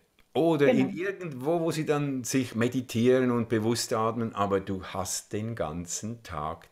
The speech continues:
Speaker 1: Zeit. Das ist ein Geheimtipp. Weil wenn du
Speaker 2: Mhm.
Speaker 1: jetzt die Atmung übst, tief in den Bauch ein- und auszuatmen, deinen Fokus hochzuhalten. Wir haben Pico Pico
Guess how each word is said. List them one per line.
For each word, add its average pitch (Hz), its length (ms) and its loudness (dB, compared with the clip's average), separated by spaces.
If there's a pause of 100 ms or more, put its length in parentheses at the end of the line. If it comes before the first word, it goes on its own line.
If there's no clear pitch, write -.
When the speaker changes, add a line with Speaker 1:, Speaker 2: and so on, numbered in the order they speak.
Speaker 1:
Zeit. 156 300 -6 (180)
Das 165 200 -4
ist - 180 -10
ein - 120 -10
Geheimtipp. - 760 -4 (520)
Weil 95 160 -2
wenn 151 140 2
du 143 60 -2
Speaker 2:
Mhm. - 20 0
Speaker 1:
jetzt 147 460 -2
die 190 160 -6
Atmung 127 580 -4
übst, - 600 -4
tief 175 380 0
in 135 120 -10
den 104 160 -8
Bauch 135 480 0
ein- 123 420 0
und - 200 -10
auszuatmen, 107 720 -2
deinen 95 280 -2
Fokus - 840 -4
hochzuhalten. 120 720 -2 (380)
Wir 101 100 0
haben 120 160 2
Pico 156 320 2
Pico 156 680 4